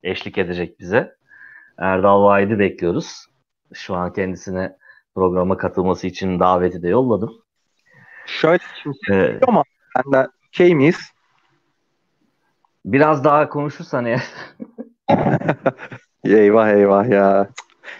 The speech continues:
Speaker 2: O yüzden becerebilirsek diye yazdık yani. Denedik bu yayın işlerini. Eskiden daha kolaydı. Biz biliyorsun dört sene önce falan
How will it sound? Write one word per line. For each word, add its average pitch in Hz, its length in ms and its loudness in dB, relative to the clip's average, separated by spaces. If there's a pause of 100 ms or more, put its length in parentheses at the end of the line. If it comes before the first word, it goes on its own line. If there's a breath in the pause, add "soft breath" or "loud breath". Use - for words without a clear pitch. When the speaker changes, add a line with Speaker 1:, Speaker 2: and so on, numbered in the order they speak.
(180 loud breath)
Speaker 2:
O 120 140 6
yüzden 147 380 4 (120)
becerebilirsek 123 960 4
diye 120 120 6
yazdık 110 420 2
yani. 110 340 0 (280)
Denedik 135 380 2
bu 147 80 6
yayın 131 220 4
işlerini. 123 380 2
Eskiden 135 440 0
daha 135 200 4
kolaydı. 110 460 2
Biz 110 180 -8 (120)
biliyorsun 123 400 2
dört 113 220 2
sene 113 200 2
önce 113 260 4
falan 117 360 2